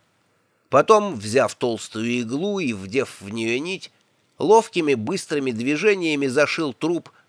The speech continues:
будто зашивал бейсбольный мяч. Из груды мяса кадавр вновь превратился в девушку. «Мне нужно выпить пиво», заявил Шакал, стягивая резиновые перчатки и бросая их в мусорное ведро.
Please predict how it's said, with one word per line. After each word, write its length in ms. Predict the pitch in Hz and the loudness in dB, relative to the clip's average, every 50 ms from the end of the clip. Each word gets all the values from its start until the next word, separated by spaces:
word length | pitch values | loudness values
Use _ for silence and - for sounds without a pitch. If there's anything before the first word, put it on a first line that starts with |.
| _ | _
будто 340 | - - 185 202 - - 139 | -6 -4 -4 -4 -4 -4 -4
зашивал 540 | 120 107 113 - - 127 113 110 123 120 120 | -4 -4 -4 -4 -4 -2 0 2 2 2 2
бейсбольный 720 | 104 98 113 110 101 98 98 110 117 107 101 104 104 104 | 0 -2 -2 -4 -4 -4 -2 0 0 0 0 -2 -6 -6
мяч. 400 | 104 101 98 - - - - - _ _ _ _ _ _ _ _ _ _ _ | -6 -6 -8 -8 -10 -12 -18 -20 _ _ _ _ _ _ _ _ _ _ _
Из 160 | - 123 127 | -6 -6 -6
груды 400 | 131 127 139 135 123 110 101 117 | -4 -4 -4 -2 -2 -2 -2 -2
мяса 440 | 131 156 - 214 208 - - - 165 - _ _ _ _ | -2 0 -2 -2 -2 -2 -4 -6 -6 -8 _ _ _ _
кадавр 540 | - - 135 127 120 147 135 127 113 117 113 | 4 4 4 6 6 6 6 4 4 0 -4
вновь 400 | 101 98 107 131 165 202 214 - _ _ | -6 -6 -6 -4 -4 -4 -4 -6 _ _
превратился 800 | - 117 113 107 101 98 98 98 - - 147 135 - - - | -4 -4 -4 -2 -4 -6 -6 -6 -6 -8 -8 -8 -10 -14 -16
в 140 | 87 92 92 | -16 -16 -12
девушку. 560 | 113 113 101 90 95 - - - _ - - _ _ _ _ _ _ _ _ _ _ _ _ _ _ _ _ _ _ _ _ _ _ _ _ _ _ _ _ _ _ _ _ _ _ | -10 -8 -8 -8 -10 -16 -20 -20 _ -20 -20 _ _ _ _ _ _ _ _ _ _ _ _ _ _ _ _ _ _ _ _ _ _ _ _ _ _ _ _ _ _ _ _ _ _
«Мне 360 | - - 143 160 165 165 165 | -4 -2 0 2 4 4 2
нужно 360 | 156 151 143 123 113 139 135 | 2 0 -4 -4 -2 -2 -2
выпить 440 | 135 143 139 113 123 123 110 - - | 0 0 -2 -2 -2 -4 -6 -6 -4
пиво», 420 | - 127 120 107 101 - - - _ _ _ _ | -2 0 0 0 -2 -6 -8 -10 _ _ _ _
заявил 460 | - 110 123 135 131 123 123 127 120 | -8 -4 0 0 2 2 2 0 -2
Шакал, 460 | - - - 127 - - 180 180 175 143 | -2 0 0 0 0 2 2 2 2 0
стягивая 600 | - - - 160 147 127 113 123 120 120 120 120 | -4 -4 0 0 2 2 2 0 0 2 2 2
резиновые 560 | 123 123 117 113 123 120 113 110 113 117 113 | 0 0 -2 -2 -2 -4 -2 -2 0 -2 0
перчатки 540 | 98 147 170 170 - - 233 214 - - 139 | 0 -2 -2 0 0 0 -2 -2 -2 -2 -2
и 80 | 127 | 0
бросая 460 | 117 123 135 147 139 - - - 156 | 2 4 4 4 4 2 0 0 0
их 200 | 147 135 117 - | 0 -2 -4 -6
в 100 | - 101 | -6 -6
мусорное 580 | 104 117 131 127 - - 117 110 110 113 110 110 | -4 -4 -4 -4 -4 -4 -4 -4 -2 -2 -2 -2
ведро. 440 | 104 107 110 95 98 95 92 92 | -2 -4 -6 -6 -8 -10 -12 -14